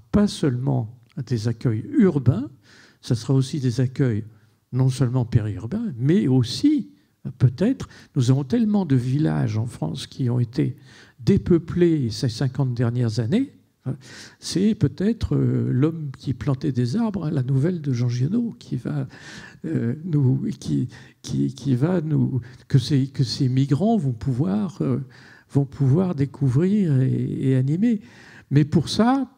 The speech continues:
il faut quand même, euh, se donner les moyens. Et actuellement, euh, je dirais, la façon dont la, la monnaie circule et dont elle est créée, euh, ça produit des gratte-ciels, ça ne produit pas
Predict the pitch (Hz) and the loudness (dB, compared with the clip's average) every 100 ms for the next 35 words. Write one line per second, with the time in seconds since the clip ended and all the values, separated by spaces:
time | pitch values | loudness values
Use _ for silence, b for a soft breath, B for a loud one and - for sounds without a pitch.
0 | - 165 - 202 - 156 156 226 226 170 | -4 -2 2 0 0 -2 0 0 0 -2
1 | 92 147 - - - 165 127 143 208 220 | -2 -2 -6 -10 -2 0 2 2 2 2
2 | 143 156 160 147 139 - - _ _ - | 2 2 2 0 -2 -4 -20 _ _ -4
3 | 135 160 147 131 - 120 131 208 262 226 | -2 -2 -4 -2 0 0 0 -2 -4 -10
4 | - 135 151 B B B - 131 135 143 | -6 -6 -6 B B B -4 2 4 2
5 | 147 B B - 131 127 139 131 180 160 | -2 B B 0 0 2 2 0 0 0
6 | 147 131 135 120 120 113 117 113 120 123 | 2 2 2 2 0 -2 -2 0 0 2
7 | 151 147 151 143 - 135 - - 160 143 | 0 2 2 0 -4 -8 -8 -4 0 2
8 | 123 131 131 127 131 - 120 147 220 226 | 2 0 0 0 -2 -2 0 0 0 -4
9 | B B B B B - 131 123 - 139 | B B B B B 0 2 2 0 -2
10 | - 135 139 131 123 123 - 208 202 123 | 0 0 2 2 0 -2 -2 -2 0 0
11 | 131 127 - 254 196 165 170 - | 2 2 2 2 2 0 0 -2